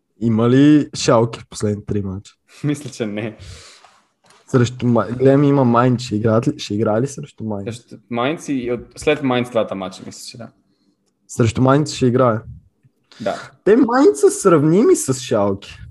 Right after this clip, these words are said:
Speaker 2: Е, не са ли Кьон сравними с Шалке?
Speaker 1: <laughs> Не, не, не знам какво да ти кажа. Не, според мен няма.
Speaker 2: Тъжно е, защото
Speaker 1: Въпреки,
Speaker 2: според
Speaker 1: че
Speaker 2: мен
Speaker 1: последния матч сигурно ще играем Левандовски бол, дето се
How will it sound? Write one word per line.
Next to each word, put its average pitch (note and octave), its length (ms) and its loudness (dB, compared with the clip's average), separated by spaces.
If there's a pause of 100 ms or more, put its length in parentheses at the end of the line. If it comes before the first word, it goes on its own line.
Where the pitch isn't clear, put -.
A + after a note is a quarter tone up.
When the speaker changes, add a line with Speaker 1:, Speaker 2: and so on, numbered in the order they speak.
(600)
Speaker 2:
Е, B2 320 4
не - 80 4
са - 180 0
ли B2+ 140 -2
Кьон E3+ 320 4
сравними B2 560 0
с A#2 160 -14
Шалке? B2 640 -8
Speaker 1:
<laughs> - 1160 -2
Не, D#3+ 280 4
не, C3+ 180 4
не B2+ 120 2
знам C#3 260 0
какво A#2+ 200 -4
да G#2+ 80 0
ти - 120 -20
кажа. A2+ 360 -2
Не, A2 500 -4
според - 340 -16
мен G2 160 -10
няма. - 140 -16 (1400)
Speaker 2:
Тъжно G3 280 2
е, F#3+ 40 2
защото F#3+ 220 2
Speaker 1:
Въпреки, F#3 200 6
Speaker 2:
според D3 120 0
Speaker 1:
че C#3+ 60 2
Speaker 2:
мен D#3+ 80 -2
Speaker 1:
последния G3+ 440 4
матч F#3 260 2
сигурно F3+ 440 0
ще E3 120 -2
играем D#3+ 340 4
Левандовски D3+ 760 2
бол, D3+ 400 4
дето D3+ 380 2
се C#3 140 -6